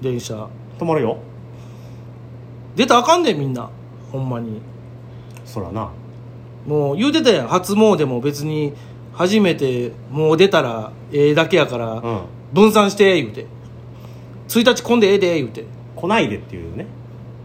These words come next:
Speaker 2: その、
Speaker 1: あれやろ？
Speaker 2: まとめて。
Speaker 1: 福お-、福男もあれでしょ？中止でしょ？久しぶりに。
Speaker 2: そらな、だって服もたらさへんもん。
Speaker 1: もたらさへんな。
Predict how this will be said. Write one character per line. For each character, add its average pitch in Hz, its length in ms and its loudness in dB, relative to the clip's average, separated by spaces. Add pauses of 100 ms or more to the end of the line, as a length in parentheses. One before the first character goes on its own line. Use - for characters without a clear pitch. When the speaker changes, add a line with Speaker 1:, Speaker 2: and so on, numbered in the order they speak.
(120)
Speaker 2:
そ - 180 -6
の、 87 480 -8 (100)
Speaker 1:
あ 156 120 4
れ 170 60 6
や 170 40 6
ろ？ 190 60 8
Speaker 2:
ま - 80 4
と - 40 -6
め 156 80 -6
て。 - 60 -12 (160)
Speaker 1:
福 247 300 2
お-、 240 180 6
福 294 320 4
男 233 360 6
も 151 200 2
あ 160 40 4
れ 165 80 2
で 143 60 0
し 117 80 -6
ょ？ 117 200 -8 (800)
中 190 140 2
止 190 120 4
で 208 100 8
し - 80 -4
ょ？ 120 220 -6
久 - 160 -6
し - 120 -4
ぶ 127 100 -8
り 120 80 -6
に。 117 160 -6 (340)
Speaker 2:
そ - 160 -12
ら 175 120 2
な、 123 260 -2 (100)
だ 156 80 -2
っ 156 60 -6
て - 80 -8
服 104 280 -6
も 135 140 -2
た 190 80 0
ら 170 100 2
さ - 120 -6
へ - 40 -8
ん 85 40 -10
も 80 80 -8
ん。 143 60 -6
Speaker 1:
も 147 100 -4
た - 80 0
ら - 120 6
さ 170 200 0
へ 165 60 6
ん 160 100 -2
な。 170 560 4